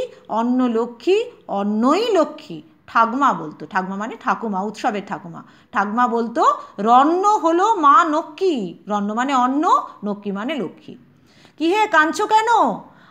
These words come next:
আমারে সুদর্শন বাবু?" সুদর্শন মানে জিজ্ঞাসা করে, চে-, ছেলে তিনটির মধ্যে একজন জিজ্ঞেস করেছে। "কি হে, আবাদ থেকে আসতেছি বাবু গো।" আবাদ, আবাদ অর্থাৎ এখানে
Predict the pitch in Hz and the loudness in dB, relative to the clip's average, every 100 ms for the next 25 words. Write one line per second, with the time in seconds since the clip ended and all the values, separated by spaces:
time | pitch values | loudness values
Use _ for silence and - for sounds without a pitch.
0 | - 247 302 359 - 349 381 - 403 403 | -2 2 2 0 -2 -2 -2 -4 -4 4
1 | 403 453 508 311 277 294 294 302 330 370 | 4 6 4 2 -2 -4 -4 -6 -6 -6
2 | 226 240 247 220 220 254 254 254 254 269 | -4 -4 -4 -6 -8 -8 -8 -8 -8 -6
3 | 294 277 302 302 294 403 262 285 254 208 | -4 -4 -4 -4 0 0 0 -2 -2 -4
4 | 202 185 156 - - _ _ _ _ - | -6 -8 -10 -14 -20 _ _ _ _ -2
5 | 359 359 415 214 - - - 220 254 320 | 0 2 2 0 -4 -16 -6 0 2 4
6 | 349 392 403 403 330 - 302 - 415 330 | 2 0 0 4 4 2 -6 -4 0 2
7 | 320 349 359 302 180 - - _ - 226 | 2 2 2 2 0 -6 -18 _ -2 0
8 | 269 320 220 170 - - - 208 254 269 | 4 4 4 -2 -12 -18 -6 -2 2 2
9 | 254 247 285 339 254 226 254 359 | 2 0 -2 -2 -2 -6 -4 -4